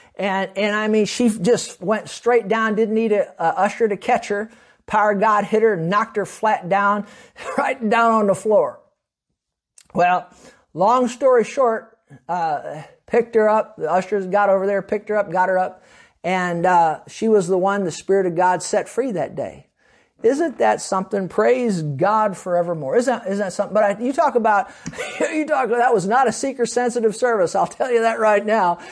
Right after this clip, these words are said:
And it made visitors nervous. It made church members nervous. It <laughs> even made me a little nervous. But thank God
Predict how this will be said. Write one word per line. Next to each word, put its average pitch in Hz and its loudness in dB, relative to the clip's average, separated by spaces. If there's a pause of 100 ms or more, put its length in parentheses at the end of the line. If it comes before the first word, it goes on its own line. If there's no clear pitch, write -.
(180)
And 202 4
it 214 6
made 202 2
visitors 220 2
nervous. 214 0
It 190 -4
made 196 0
church 220 2
members 202 2
nervous. 214 4
It 202 2 (220)
<laughs> - -16
even 285 -2
made 294 0
me 302 -2
a 285 4
little 277 4
nervous. 247 4 (260)
But 269 -2
thank 254 -2
God 214 2